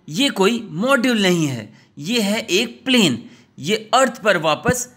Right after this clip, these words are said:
लैंड भी करेगा। इस स्पेस प्लेन को पन्द्रह से ज़्यादा बार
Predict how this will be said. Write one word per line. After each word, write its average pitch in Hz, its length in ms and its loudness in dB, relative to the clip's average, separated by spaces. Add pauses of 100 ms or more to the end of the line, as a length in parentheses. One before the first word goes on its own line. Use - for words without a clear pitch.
(140)
लैंड 269 360 0
भी 208 120 0
करेगा। 147 480 -2 (600)
इस 196 280 -4
स्पेस 269 320 0
प्लेन 196 260 0
को 175 280 -4 (280)
पन्द्रह 262 360 4
से 190 180 -6
ज़्यादा 262 440 0
बार 175 340 0